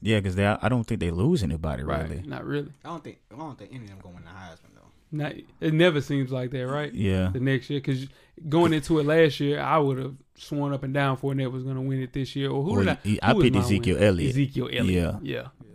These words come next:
Speaker 1: Yeah.
Speaker 2: 'Cause you never know what a year can do.
Speaker 1: You can't. And
Speaker 2: Yeah.
Speaker 1: then when, when you have a dominant year like that,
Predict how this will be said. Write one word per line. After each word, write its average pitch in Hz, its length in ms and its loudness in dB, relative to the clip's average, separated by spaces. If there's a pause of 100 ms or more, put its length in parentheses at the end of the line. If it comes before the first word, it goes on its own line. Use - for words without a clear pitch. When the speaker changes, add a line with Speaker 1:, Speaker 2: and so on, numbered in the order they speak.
Speaker 1:
Yeah. - 200 0
Speaker 2:
'Cause - 120 -8
you 175 120 0
never 196 180 0
know 185 140 4
what 147 140 6
a 131 40 0
year 143 220 2
can 123 180 -10
do. 120 160 -10 (140)
Speaker 1:
You 104 140 -2
can't. 135 380 2
And 175 180 0
Speaker 2:
Yeah. 117 80 6
Speaker 1:
then 120 260 4
when, 107 200 2
when 104 200 2
you 123 80 6
have 120 140 4
a 92 60 2
dominant 95 440 2
year 107 180 4
like 87 240 0
that, 87 240 -2